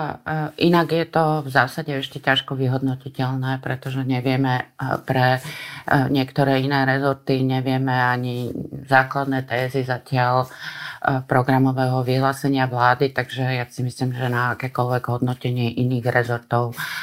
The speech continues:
a, a iných oblastí je priskoro. Ale, e,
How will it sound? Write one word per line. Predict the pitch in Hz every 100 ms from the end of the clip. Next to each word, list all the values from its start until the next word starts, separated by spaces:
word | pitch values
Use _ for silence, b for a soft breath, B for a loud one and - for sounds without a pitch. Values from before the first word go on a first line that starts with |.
| B B -
a, | - 135 135 131 - - - -
a | 123 123 131
iných | 131 135
oblastí | 135 131 135 131 - 139
je | 131
priskoro. | 135 127 - 151 151 165 - B B B B B B _ -
Ale, | 156 156 156 151 151 143
e, | - 156 151